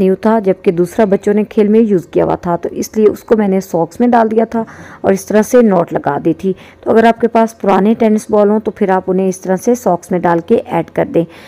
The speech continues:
तो बस उसके बाद मशीन को मैंने दोबारा से स्टार्ट कर दिया था। मशीन पानी ले चुकी है और अब मशीन ने वॉशिंग स्टार्ट कर दी है। आप देखें कि टब बड़ी आसानी से मूव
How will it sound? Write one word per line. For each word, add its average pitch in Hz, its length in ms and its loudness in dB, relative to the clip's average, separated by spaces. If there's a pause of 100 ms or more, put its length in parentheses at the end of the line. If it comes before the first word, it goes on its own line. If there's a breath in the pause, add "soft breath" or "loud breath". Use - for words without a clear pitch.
(280 loud breath)
तो 247 80 0
बस 285 240 4
उसके - 260 0
बाद 226 240 2
मशीन 214 340 0
को 214 120 2
मैंने 208 200 0
दोबारा 190 280 2
से 202 160 -4
स्टार्ट 185 320 -4
कर 202 160 -2
दिया 202 220 0
था। 196 280 0 (400 loud breath)
मशीन 208 400 2
पानी 185 380 0
ले 185 200 4
चुकी 208 340 -2
है 202 260 2
और 180 200 -2
अब 180 140 0
मशीन 180 320 -2
ने 185 140 0
वॉशिंग 170 440 0
स्टार्ट 175 380 -2
कर 160 140 -2
दी 165 180 -2
है। 180 60 4
आप 175 180 0
देखें 196 380 2 (380 loud breath)
कि 226 100 4
टब 220 320 2
बड़ी 185 240 4
आसानी 190 400 -2
से 196 220 0
मूव 170 220 0